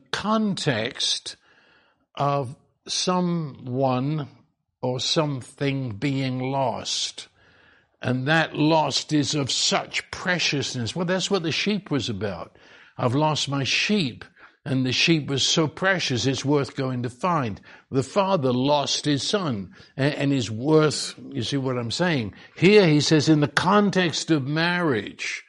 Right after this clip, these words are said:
that he's speaking of discovering that which has gone lost. Okay, then hold it. And this is a real question. Very few people ever think about it.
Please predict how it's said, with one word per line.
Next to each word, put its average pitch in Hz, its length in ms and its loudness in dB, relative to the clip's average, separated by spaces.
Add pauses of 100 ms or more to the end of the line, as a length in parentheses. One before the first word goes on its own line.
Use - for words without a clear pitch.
(1000)
that 131 260 0
he's 170 260 2
speaking 156 540 2
of 131 380 -4
discovering 156 1160 -2 (380)
that 165 380 0
which 156 240 2
has 143 320 0
gone 147 540 0
lost. 151 840 2 (2500)
Okay, 113 340 -6
then 110 220 -6
hold 127 340 2
it. 90 220 -8 (640)
And 120 180 0
this 120 140 0
is 104 180 0
a 104 80 0
real 165 500 6
question. - 720 0 (160)
Very 135 320 0
few 131 220 0
people 120 600 -2 (220)
ever 131 220 -2
think 117 280 -4
about 92 360 -6
it. 95 160 -16